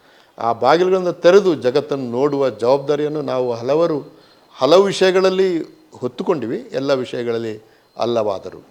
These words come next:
<laughs> ಪಂಜ ಅದು, ಅದು ಅದಕ್ಕೆ ದೊಡ್ಡ ಇತಿಹಾಸ, ಅಂದರೆ ಪ್ರತಿ ಊರಿಗೂ ಒಂದು ದೊಡ್ಡ ಇತಿಹಾಸ ಇರ್ತದೆ. ಅವೊಂದು ಎರಡು ಮೂರು ಸಾವಿರ ವರ್ಷಗಳಿಂದ ಅಲ್ಲಿ ಇರ್ತವೆ. ಆದರೆ ನಮಗೆ ಬ್ರಿಟಿಷರು ಬಂದ ಮೇಲೆ ಊರಿನ ಇತಿಹಾಸ ಅಂತ ನೋಡಿದಾಗ ನಮಗೆ ರಿಟರ್ನ್ ಡಾಕ್ಯುಮೆಂಟ್ ಏನಾರು ಸಿಗಬೇಕು.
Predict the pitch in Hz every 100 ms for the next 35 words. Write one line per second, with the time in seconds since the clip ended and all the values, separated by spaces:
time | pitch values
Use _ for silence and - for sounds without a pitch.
0 | _ _ - - 135 123 104 - 160 196
1 | 208 143 123 139 - - - - _ _
2 | _ - 143 165 165 156 151 143 135 -
3 | - 139 156 180 190 151 160 - 202 156
4 | 185 202 180 160 226 208 214 220 226 226
5 | 196 190 208 165 - 120 - 190 196 165
6 | 185 185 202 226 190 143 131 - 123 123
7 | - 113 123 131 113 117 107 113 95 -
8 | 85 - _ - _ - 113 143 135 131
9 | 160 165 151 151 147 143 131 143 131 135
10 | 175 131 120 110 - 120 87 - - _
11 | _ - - _ _ _ _ - 113 160
12 | 202 196 143 170 196 180 139 143 196 196
13 | 185 185 185 185 180 196 196 160 170 175
14 | 175 151 175 165 160 160 156 156 151 151
15 | 147 156 180 170 160 151 185 180 151 143
16 | 139 127 120 110 143 123 92 87 -